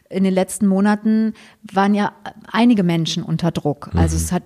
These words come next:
Speaker 1: viel Unsicherheit stattgefunden und es war eine neue Situation. Und, ähm, vielleicht hilft es auch einfach noch mal zu gucken, was ist denn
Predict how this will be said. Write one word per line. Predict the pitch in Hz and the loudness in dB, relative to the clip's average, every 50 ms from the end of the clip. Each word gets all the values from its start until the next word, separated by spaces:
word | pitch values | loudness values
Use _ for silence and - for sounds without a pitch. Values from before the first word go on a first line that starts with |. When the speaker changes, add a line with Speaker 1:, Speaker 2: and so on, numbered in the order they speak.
| _ - - | _ -8 -2
Speaker 1:
viel | - 269 233 - | 0 0 0 2
Unsicherheit | 208 208 190 - 175 - 175 160 165 165 - | 2 2 2 0 -2 -6 -4 -4 -2 -4 -4
stattgefunden | - - 160 151 - - - 143 - - - 143 143 151 - 165 156 | -4 -4 -6 -6 -6 -6 -8 -10 -8 -6 -6 -4 -4 -4 -6 -6 -6
und | 151 160 165 | -4 -4 -4
es | 170 - 175 | -4 -2 -2
war | 165 165 | -2 0
eine | 175 170 | 2 2
neue | 175 180 180 202 226 240 | 2 4 4 4 4 4
Situation. | 208 202 190 - - 185 175 - - - - - 147 147 151 156 | 2 0 -4 -4 -4 -6 -6 -6 -8 -10 -8 -6 -6 -4 -4 -4
Und, | - - 170 160 - - | -4 -4 -4 -4 -4 -4
ähm, | - 175 170 175 | -2 0 0 0
vielleicht | 170 - 190 180 175 180 - - | 0 -2 -2 -2 0 -2 -2 -2
hilft | - 202 214 233 - - | 0 2 2 2 0 -2
es | 233 220 | -6 -4
auch | - - 170 196 | -2 -2 -2 -2
einfach | - - 180 175 208 185 | 0 -2 -2 0 0 0
noch | 190 190 180 | 2 2 2
mal | 190 185 180 | 2 0 0
zu | - - | -2 -4
gucken, | 185 - - 214 - 208 | -6 -6 -6 -4 -2 -2
was | 190 185 185 - | -4 -4 -4 -6
ist | 185 - - | -8 -4 -2
denn | 185 180 180 | -2 0 -2